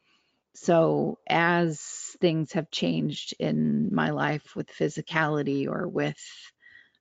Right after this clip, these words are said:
uh, fit, with, um, my fitness level even, or, um, how much I need to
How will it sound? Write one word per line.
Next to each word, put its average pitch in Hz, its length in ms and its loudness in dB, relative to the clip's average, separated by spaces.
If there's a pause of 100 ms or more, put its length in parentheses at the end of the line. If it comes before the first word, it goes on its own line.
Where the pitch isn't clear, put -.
(120)
uh, - 440 -4 (260)
fit, - 400 4 (100)
with, 151 420 -2 (360)
um, - 500 -6
my 160 180 -4 (160)
fitness 185 500 4
level 143 460 0
even, - 540 -2 (140)
or, - 540 -2 (280)
um, 64 680 -4 (1160)
how 175 220 0
much - 600 0
I 180 120 0
need 165 180 0
to - 80 -4